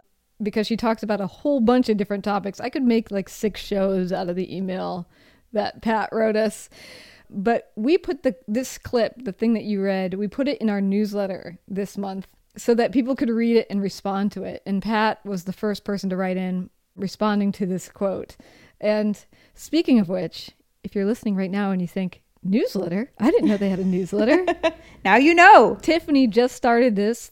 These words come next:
Speaker 1: three months ago. And if you want to be on the newsletter list, just find a way to let us know, either on social media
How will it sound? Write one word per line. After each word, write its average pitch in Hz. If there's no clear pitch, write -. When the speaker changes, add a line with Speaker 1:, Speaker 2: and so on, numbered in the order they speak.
Speaker 1:
three 240
months 220
ago. 208
And 214
if -
you 247
want 226
to 226
be 208
on 196
the 196
newsletter 202
list, 190
just 269
find 262
a 247
way 226
to 208
let 202
us 180
know, 190
either 202
on 185
social 226
media 220